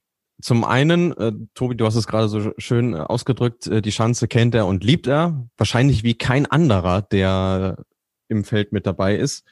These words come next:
Und zum anderen eine sehr interessante Statistik. Halvor Egner Granerüth hat überall, wo er in diesem Winter teilgenommen hat, an jedem Wettkampfort mindestens einen Durchgang gewonnen.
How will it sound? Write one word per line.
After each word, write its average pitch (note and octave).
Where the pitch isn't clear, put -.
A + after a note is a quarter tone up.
Und B2
zum -
anderen D#3+
eine G#2+
sehr C3
interessante C3+
Statistik. -
Halvor D#3+
Egner B2
Granerüth E3
hat -
überall, F#3+
wo B2+
er B2+
in B2
diesem A2+
Winter G#2
teilgenommen D#3+
hat, D#3+
an G#2+
jedem B2+
Wettkampfort C3+
mindestens D#3+
einen D3
Durchgang F#2
gewonnen. F2